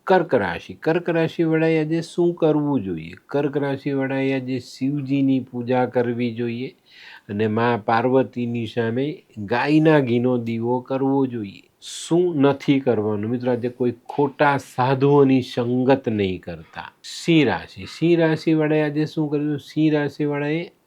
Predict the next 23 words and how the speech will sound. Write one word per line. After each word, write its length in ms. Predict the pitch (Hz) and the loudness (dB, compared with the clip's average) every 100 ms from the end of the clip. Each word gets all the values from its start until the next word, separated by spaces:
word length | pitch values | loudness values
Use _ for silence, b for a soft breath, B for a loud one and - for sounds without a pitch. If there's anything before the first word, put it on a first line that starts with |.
| - | -8
આજનું 640 | 117 131 135 156 175 180 | -4 -2 0 2 6 4
કામ 340 | 180 170 175 180 - - | 2 -2 -2 -4 -12 -10
આજે 380 | 170 135 131 156 | -4 -2 2 0
કરી 320 | 160 160 160 | 2 2 2
લેવું 420 | 165 165 165 165 | 2 0 -2 -2
જોઈએ. 400 | 156 135 101 - - - - | -2 -2 -6 -12 -20 -20 -4
શું 280 | 202 233 | -4 -2
નથી 480 | 175 151 165 - 196 | 0 0 0 -2 -4
કરવાનું 600 | 170 135 110 95 87 87 | 0 0 0 -4 -8 -8
મિત્રો? 260 | 107 127 139 | -6 -2 0
આજે 280 | 127 123 123 - - | 0 -2 -4 -8 -4
કોઈ 260 | 147 147 139 - | 0 2 0 -4
પણ 280 | 151 147 147 120 | -2 -2 -4 -6
યાત્રા 600 | 120 123 113 135 - - _ | -4 -4 -4 -4 -4 -6 _
અચાનક 580 | 127 117 - 180 180 180 - - | -10 -4 0 2 2 0 -2 -2
કરવાની 600 | 135 131 131 131 131 127 | 0 0 0 0 0 -2
આવે 400 | 123 120 110 95 b b b _ | -2 -4 -4 -8 b b b _
તો 140 | 120 117 | -6 -2
એ 240 | 127 127 | 0 0
યાત્રા 500 | 113 107 104 113 117 | 0 -4 -6 -4 -4
કરવી 540 | 107 - 95 98 107 | -6 -8 -8 -6 -4
નહીં. 260 | 113 120 110 - - - | -4 -4 -6 -12 -20 -4
કન્યા, 440 | - 160 165 156 | 2 4 6 6